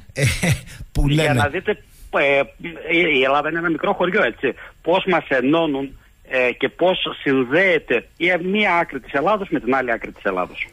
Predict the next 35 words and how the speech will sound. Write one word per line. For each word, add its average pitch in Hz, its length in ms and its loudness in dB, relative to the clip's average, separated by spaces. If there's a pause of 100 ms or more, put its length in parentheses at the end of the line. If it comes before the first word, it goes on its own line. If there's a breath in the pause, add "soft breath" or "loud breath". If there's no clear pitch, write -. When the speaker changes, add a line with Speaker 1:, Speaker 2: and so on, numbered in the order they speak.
Speaker 1:
Κύριε 180 240 2
Τζιοπανίδη, 156 540 2
πριν 156 240 0
πάω 180 160 2
σε 170 140 0
μερικά 139 340 2
ειδικά 139 360 2
θέματα, 95 640 0
και - 120 -2
επειδή 147 320 2
είστε 208 220 0
ένας 202 280 2
από 156 180 0
τους 131 220 0
ανθρώπους, 147 680 2 (180)
όχι 220 360 2
της - 220 0
θεωρίας, 165 720 2
στο - 200 0
λεγόμενο 143 640 4
πρωτογενή, 135 540 2
όπως 135 260 2
λένε 135 200 4
και 120 180 0
τα 107 160 0
κόμματα 113 580 2 (220 loud breath)
και - 120 -2
η 131 40 2
πολιτική 123 440 2
ταγή 113 440 2 (240 loud breath)
τομέα, 117 300 2
αλλά 113 140 2
και 131 140 -2
της 131 200 -2
πράξης, 160 680 0